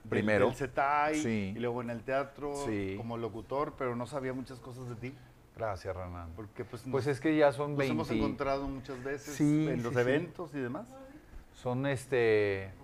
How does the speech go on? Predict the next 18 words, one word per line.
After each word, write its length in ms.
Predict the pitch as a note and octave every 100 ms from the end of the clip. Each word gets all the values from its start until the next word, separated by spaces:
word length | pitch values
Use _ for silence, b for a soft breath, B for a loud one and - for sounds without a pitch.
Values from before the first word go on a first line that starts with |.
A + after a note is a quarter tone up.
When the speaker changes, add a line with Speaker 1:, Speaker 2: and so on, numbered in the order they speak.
| -
Speaker 2:
más 200 | G#2+ A2+
de 80 | C3
veinte 320 | C3 B2+ C3
años 220 | A2 B2
haciendo 320 | A#2+ A2 G#2 A2+
radio 420 | G#2 F2+ G2 C#3+ - - B B B B - A2
y 160 | G#2
siete 480 | - A#2 G#2 G2+ B2
haciendo 420 | A2 A2 G2+ G2+
teatro. 480 | - F#2+ F2 - C3+ - B B B B B -
Entonces, 580 | G2 G2 G#2 G2 G2 G2+
este, 440 | G#2+ - G2+ F#2+ E2+
pues, 200 | F#2 -
afortunadamente 680 | A2 G2 A2+ B2 C#3+ C#3 D3+
no 100 | C#3+
me 80 | C3+
puedo 180 | C#3
quejar. 540 | C3+ A2+ - A2+ B2